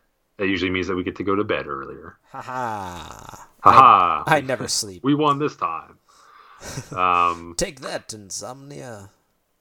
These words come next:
Speaker 1: Yeah, I don't. I haven't looked too deeply into the, uh, jumping back to the,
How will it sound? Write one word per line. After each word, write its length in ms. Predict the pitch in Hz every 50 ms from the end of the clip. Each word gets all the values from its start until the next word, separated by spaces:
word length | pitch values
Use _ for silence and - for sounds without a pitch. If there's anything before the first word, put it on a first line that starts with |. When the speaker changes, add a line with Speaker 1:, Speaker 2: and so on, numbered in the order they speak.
| _ _
Speaker 1:
Yeah, 280 | - 131 131 127 110 101 -
I 160 | 110 123 139
don't. 300 | 143 156 156 156 147 -
I 60 | 117
haven't 360 | 110 - 139 139 143 135 139 -
looked 280 | 131 127 123 123 -
too 120 | - 123 117
deeply 300 | 113 113 113 - 120 117
into 240 | 113 - 117 107
the, 160 | 95 90 110 104 98 104
uh, 40 | 98 90 - - - - _
jumping 280 | - 117 98 101 101
back 280 | 90 92 92 90 90 -
to 160 | - - 95 87
the, 420 | 82 87 85 82 82 82 82